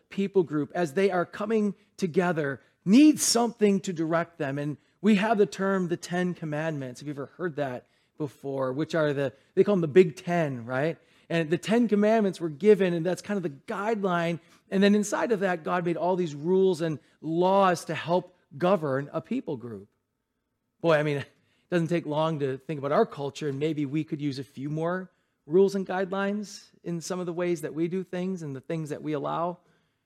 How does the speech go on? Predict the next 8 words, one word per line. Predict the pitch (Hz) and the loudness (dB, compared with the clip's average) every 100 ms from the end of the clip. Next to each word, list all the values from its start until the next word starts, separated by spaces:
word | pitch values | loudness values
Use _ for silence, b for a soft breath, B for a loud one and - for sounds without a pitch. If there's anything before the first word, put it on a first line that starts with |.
| _ 160 | _ -8
that | 156 | -4
are | |
outside | 160 160 165 151 | -4 -4 -4 -6
of | 135 | -6
God's | 151 156 139 - - _ _ _ _ - | -6 -6 -10 -16 -20 _ _ _ _ -10
way | 165 | -6
of | 135 | -4
living. | 151 160 165 | -6 -8 -14